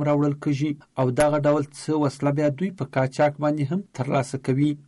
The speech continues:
حکومت وایي چې په بلوچستان کې ملیشه قواو او پولیسو په ګډه باندې د ورانکارانو په ضد باندې عملیات پیل کړي دي. د شک پر بنسټ باندې دوی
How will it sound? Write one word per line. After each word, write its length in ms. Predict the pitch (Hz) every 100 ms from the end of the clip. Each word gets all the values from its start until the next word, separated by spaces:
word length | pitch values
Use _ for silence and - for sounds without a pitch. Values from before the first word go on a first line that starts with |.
| _ _ -
حکومت 380 | 127 139 143 147
وایي 220 | 143 165 190 -
چې 80 | -
په 60 | 131 127
بلوچستان 560 | 131 131 - 151 151 143
کې 260 | 147 139 131
ملیشه 360 | 135 185 - 147
قواو 320 | - 151 151 170 - 127
او 60 | 135 135
پولیسو 400 | 139 143 143 147 147 _
په 80 | 131 120
ګډه 200 | 147 151
باندې 280 | 151 151 156 185 127
د 120 | 131
ورانکارانو 640 | 135 131 127 135 143 147 143
په 60 | 147
ضد 160 | 135 143 143
باندې 240 | 147 165 185 -
عملیات 360 | 127 131 143 147 -
پیل 180 | 147 147 147
کړي 180 | 151 147
دي. 100 | 147 147 - -
د 120 | 123 -
شک 200 | 147 147
پر 100 | 127 123
بنسټ 360 | 131 135 156 143
باندې 280 | 151 151 160 196 113
دوی 140 | 143